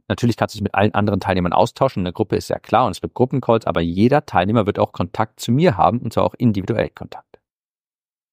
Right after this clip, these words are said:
Das soll unser neues Programm sein, das eben einen weiteren Einkommensstrom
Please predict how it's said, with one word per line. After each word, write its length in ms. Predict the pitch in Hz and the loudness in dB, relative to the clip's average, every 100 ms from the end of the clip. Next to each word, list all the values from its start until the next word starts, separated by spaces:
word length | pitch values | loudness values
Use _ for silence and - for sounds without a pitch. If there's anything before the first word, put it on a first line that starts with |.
| _ _ _ _ _ _ _ _ _ _ | _ _ _ _ _ _ _ _ _ _
Das 160 | - 127 | 0 2
soll 100 | - | 2
unser 200 | 131 120 | 4 4
neues 460 | 110 110 113 - - _ _ - | 6 4 2 -2 -16 _ _ -8
Programm 400 | - 101 85 104 | -4 0 2 4
sein, 400 | 123 127 139 139 | 4 4 2 -2
das 380 | - 95 - - _ - | 0 0 -2 -18 _ -4
eben 320 | 101 95 95 | -2 0 -2
einen 260 | 92 92 90 | -2 -2 2
weiteren 340 | 92 - 87 | 2 0 -6
Einkommensstrom 1080 | - 110 - 117 107 - - 98 92 95 | 0 0 0 -2 -2 -6 -4 0 0 0